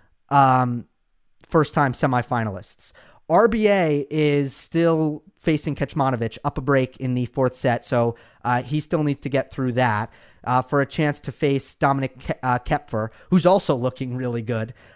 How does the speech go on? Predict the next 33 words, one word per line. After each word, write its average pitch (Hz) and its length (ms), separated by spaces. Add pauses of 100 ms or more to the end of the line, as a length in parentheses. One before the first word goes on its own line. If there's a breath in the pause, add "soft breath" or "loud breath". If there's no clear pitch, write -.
(120)
Uh, 131 420
the 151 140
depth 202 400
in 143 100
this 143 160
quarter 127 340
is 113 120
unbelievable. 117 500
So - 160
I'm 165 100
gonna 220 100
go 170 220
top 165 360
to 180 60
bottom. 110 380 (880 soft breath)
Uh, 139 300 (180)
your 156 180
first - 680 (100)
third 180 400
round 160 280
match 139 380
is 135 320
Tiafoe 160 560
against 160 260
Khachanov, 131 560
where 127 140
I 123 60
really 175 400
favor 165 360
Francis. 135 600 (240 soft breath)
It's - 180
a 139 40
rematch 180 800